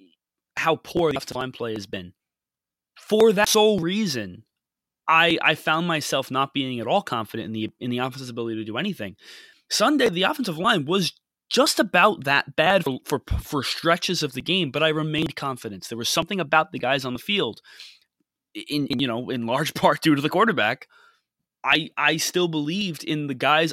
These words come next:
on that offense to be able to make plays. I believed in their ability to continue to make plays. And it, that's a very refreshing feeling. I watched the offen-, offense with confidence, even though I didn't, you know, and from, it's funny, from the first pos-, from the fir-, first possession of the game, I wasn't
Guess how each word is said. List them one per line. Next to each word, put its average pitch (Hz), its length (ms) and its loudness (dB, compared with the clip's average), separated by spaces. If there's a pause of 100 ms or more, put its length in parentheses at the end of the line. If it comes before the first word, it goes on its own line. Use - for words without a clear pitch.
on 151 200 0
that 135 160 0
offense 131 380 -4
to - 140 -6
be 131 80 -2
able 131 100 -4
to 127 60 -4
make 120 220 -4
plays. - 360 -10 (340)
I 131 80 -2
believed 135 380 -2
in 151 80 -2
their 135 120 -2
ability 123 320 -2
to 113 80 -6
continue 117 340 -8
to 110 60 -6
make 110 200 -12
plays. 104 360 -8 (640)
And 139 160 -6
it, 143 120 -4
that's 151 300 0
a 139 60 -2
very 135 320 -2
refreshing 110 400 -8
feeling. 95 360 -12
I 98 100 -14
watched 120 260 0
the 135 100 -2
offen-, 117 380 -4 (140)
offense 135 440 -4
with - 140 -16
confidence, 113 680 -8
even 190 280 -2
though 190 180 0
I 190 140 2
didn't, 190 400 -2 (280)
you 247 80 4
know, 226 120 4
and 175 240 4
from, 214 240 2
it's 202 120 -4
funny, 233 200 2
from 180 120 -4
the 175 60 0
first 214 300 2
pos-, 156 260 -4
from 170 120 0
the 160 60 -2
fir-, 180 200 -2 (180)
first 208 220 0
possession 160 360 -2
of 131 60 -6
the 123 60 -4
game, 202 200 -2
I 220 160 2
wasn't 151 520 0